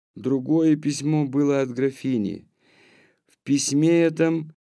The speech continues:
описывались последние дни в Москве, выезд, пожар и погибель всего состояния. В письме этом, между прочим, графиня писала о том, что князь Андрей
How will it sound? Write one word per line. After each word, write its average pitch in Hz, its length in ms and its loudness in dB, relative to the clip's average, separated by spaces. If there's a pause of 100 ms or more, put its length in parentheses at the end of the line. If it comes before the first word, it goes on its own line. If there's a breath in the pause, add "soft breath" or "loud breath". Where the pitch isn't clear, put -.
описывались 151 920 0
последние 131 920 0
дни 131 320 0
в 120 80 -4
Москве, 117 800 -4 (480)
выезд, 135 760 0
пожар 113 520 0
и 104 180 -8
погибель 113 600 -2
всего 107 340 -6
состояния. 127 840 -4 (460)
В - 120 -20
письме 147 500 2
этом, 160 300 4
между 147 360 2
прочим, 156 420 0
графиня 147 440 0
писала 147 480 0
о 135 40 -4
том, 156 440 -2 (340 loud breath)
что - 260 0
князь 156 540 2
Андрей 156 880 2